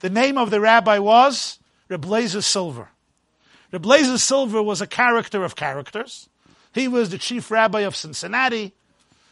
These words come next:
the head of Agudas Harabonim, one of the heads of Vaad Hatzalah.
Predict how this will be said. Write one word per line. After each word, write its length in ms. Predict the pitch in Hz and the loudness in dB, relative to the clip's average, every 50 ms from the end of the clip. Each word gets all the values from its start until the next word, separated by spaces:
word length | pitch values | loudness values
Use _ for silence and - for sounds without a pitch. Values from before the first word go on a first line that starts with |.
| _ _ _ _ _ | _ _ _ _ _
the 100 | 170 170 | -4 -2
head 160 | 160 208 165 | 0 0 0
of 80 | - | 0
Agudas 400 | 156 190 151 196 196 185 175 - | -2 -2 -2 -2 -2 -2 -2 -4
Harabonim, 640 | 175 175 165 165 147 175 254 277 269 254 233 208 208 - _ _ _ _ _ _ _ _ _ _ _ _ _ _ _ _ _ | -4 -2 -2 0 2 4 4 4 4 2 -2 -4 -8 -12 _ _ _ _ _ _ _ _ _ _ _ _ _ _ _ _ _
one 140 | - 180 185 | -6 -4 -4
of 80 | 185 170 | -2 -2
the 100 | 180 156 | -2 0
heads 220 | 165 190 156 139 | 0 -2 -2 -2
of 100 | 180 143 | -4 -2
Vaad 220 | 170 165 165 165 | 0 2 2 0
Hatzalah. 640 | 135 147 170 - - - 254 269 277 254 240 220 196 | 0 -2 -2 0 2 4 4 4 4 4 2 2 0